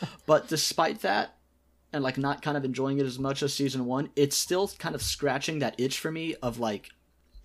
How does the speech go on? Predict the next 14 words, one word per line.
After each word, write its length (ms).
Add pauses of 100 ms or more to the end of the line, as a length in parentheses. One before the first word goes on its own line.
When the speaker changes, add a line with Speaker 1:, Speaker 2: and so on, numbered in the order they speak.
(180)
Speaker 2:
the 240
thrill 300
ride 260
and 100
the 60
suspense 640
and, 100
like, 120
good 180
cliffhangers 580
every 160
week. 380 (1080)
And 280 (960)
that's, 600